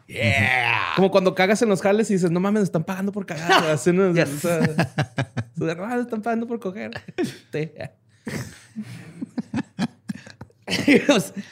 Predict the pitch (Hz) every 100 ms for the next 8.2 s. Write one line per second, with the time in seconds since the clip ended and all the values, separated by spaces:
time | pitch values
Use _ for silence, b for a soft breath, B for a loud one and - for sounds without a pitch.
0 | B B - 226 247 277 233 226 208 175
1 | 180 - 156 180 180 175 156 147 143 131
2 | - 175 151 147 160 170 170 170 160 147
3 | 143 139 160 143 135 143 127 117 117 139
4 | 127 135 135 190 175 - _ b b b
5 | b b 190 190 180 185 160 170 170 147
6 | 175 175 151 123 139 147 139 147 147 123
7 | 107 139 120 139 131 123 123 123 180 139
8 | 143